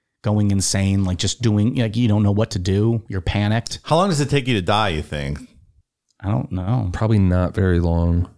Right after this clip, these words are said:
Speaker 2: Suffocating slowly. You probably wake up not, you probably, do you wake up 'cause you can't breathe not too long after that they bury you?
Speaker 1: I mean, I guess it would depend what had you out in the first place,
Speaker 2: Yeah.
Speaker 1: right?
Speaker 2: So a couple hours, maybe? I bet you hy-
Speaker 3: Yeah.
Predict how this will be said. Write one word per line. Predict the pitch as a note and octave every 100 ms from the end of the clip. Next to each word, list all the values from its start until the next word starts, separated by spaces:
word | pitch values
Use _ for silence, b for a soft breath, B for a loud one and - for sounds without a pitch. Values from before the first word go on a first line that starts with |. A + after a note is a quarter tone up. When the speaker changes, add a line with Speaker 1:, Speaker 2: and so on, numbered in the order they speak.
| _
Speaker 2:
Suffocating | - - F#2+ G#2 - G2+ F#2 F2+ E2+
slowly. | - - F2+ G2 G2+ E2 F2
You |
probably | F#2 C3+ G#2
wake | G2+ G2+
up | A2 F2+ -
not, | F#2+ G2 F#2+ - _ _ _ _ _ _ _
you | C3+
probably, | - D3+ C#3+
do | A#2
you | A#2+
wake | A2+ A#2
up | B2 -
'cause | F#2+
you | G2+
can't | - G2 D#2+
breathe | F2 F#2+ G2+ A#2 A#2 _
not | G2 G2 -
too | G#2
long | F#2 F#2
after | F#2 F2+ F2
that | E2+ E2 - _
they | D#2+
bury | D2+ E2 F2 G2
you? | A#2
Speaker 1:
I | A#2+ _ _ _ _ _ _ _ -
mean, | D3
I | C3
guess | C3 E3+
it |
would | B2+
depend | B2 C3 B2
what | A#2+
had | A#2 B2+
you | A#2 A#2
out | A#2+ -
in |
the | G#2+
first | C3+ D#3 -
place, | G#2 F#2+
Speaker 2:
Yeah. | F#2+ F#2 C3 A#2 D#2+
Speaker 1:
right? | D2+
Speaker 2:
So | A2
a |
couple | G2+ A#2 F2+
hours, | F2+ G2+ A2+ C3 C3+
maybe? | C#3 C#3+ C#3+ D3+
I | B2
bet | C#3 B2
you | A2
hy- |
Speaker 3:
Yeah. | -